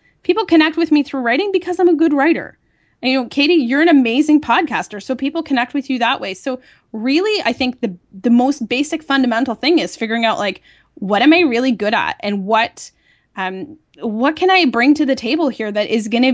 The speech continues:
let me shine in the best way? And then from there, you know, really figuring out kind of what your stories are, what things you can talk about, and then, you know, layering on a whole lot of confidence. Uh, this takes a lot of moxie because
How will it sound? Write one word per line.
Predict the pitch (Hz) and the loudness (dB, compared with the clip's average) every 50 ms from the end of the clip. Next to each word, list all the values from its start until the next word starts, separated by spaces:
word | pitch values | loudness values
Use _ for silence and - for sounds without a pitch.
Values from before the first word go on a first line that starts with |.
| 220 202 | 0 -2
let | 196 196 202 220 214 - - | -6 -4 -2 0 0 0 0
me | 247 240 233 220 | 0 0 0 0
shine | - - 233 208 202 208 208 | -2 -2 -2 0 0 0 -2
in | 220 220 | -2 -2
the | 208 | 0
best | 185 185 190 - - - | 0 0 -2 -2 -2 -2
way? | 330 330 262 202 180 - | 0 0 2 2 0 0
And | - 240 262 | 0 0 2
then | 269 262 269 | 2 2 0
from | 269 - 302 294 | 2 4 4 4
there, | 330 381 359 339 359 349 _ _ _ _ - | 4 4 2 2 0 -2 _ _ _ _ -4
you | 269 262 | -4 -4
know, | 233 | -2
really | 240 294 349 359 330 | 0 2 4 2 2
figuring | - 285 247 294 262 262 | 2 0 2 2 2 2
out | 240 - | 0 -2
kind | - 254 233 | -4 -6 -6
of | 202 202 | -4 -4
what | 202 180 - | -8 -8 -8
your | 190 180 | -8 -12
stories | - - - 311 311 330 330 320 320 320 311 302 | -10 -6 -2 2 2 4 4 4 4 2 2 2
are, | 294 285 277 277 277 277 294 302 - - - - _ - | 2 2 2 2 2 0 0 -4 -10 -20 -20 -20 _ -6
what | 233 208 - - | -6 -6 -6 -6
things | 254 247 240 240 226 - | -6 -4 -4 -4 -6 -8
you | 202 | -10
can | - - - 160 | -10 -10 -10 -10
talk | - - 262 262 254 - | -4 -2 -2 -2 0 0
about, | 285 240 254 247 247 240 240 240 233 - _ - _ _ _ - - | -2 2 4 4 4 4 2 -2 -4 -6 _ -20 _ _ _ -8 -4
and | 247 262 | -2 0
then, | 262 277 294 | 2 4 4
you | 302 | 4
know, | 302 302 311 | 4 2 0
layering | 294 269 269 294 311 320 339 359 359 330 302 | -4 -4 -4 -2 -2 0 0 2 2 2 2
on | - 277 285 285 269 | 4 2 2 2 2
a | 254 | -2
whole | - - 269 269 269 277 | -2 0 0 2 2 2
lot | 285 285 269 262 | 0 0 0 -2
of | 247 | -2
confidence. | - - 233 220 233 - - 190 - - - - | -2 -2 -2 -2 -2 -4 -6 -6 -6 -6 -2 -2
Uh, | 240 233 - | -2 -2 -2
this | 233 269 339 320 - | -2 -2 -2 -2 -2
takes | - 320 349 320 - - - | -4 -4 -4 -4 -4 -6 -4
a | 262 277 | -2 -2
lot | 262 277 269 269 277 | 0 0 0 2 2
of | 294 | 2
moxie | 262 254 240 240 - - - - 185 170 165 | 2 2 2 0 -2 -6 -12 -10 -10 -10 -8
because | - 240 240 - 277 302 302 285 370 370 - - - | -8 -10 -10 -4 0 0 2 2 2 0 -2 -12 -20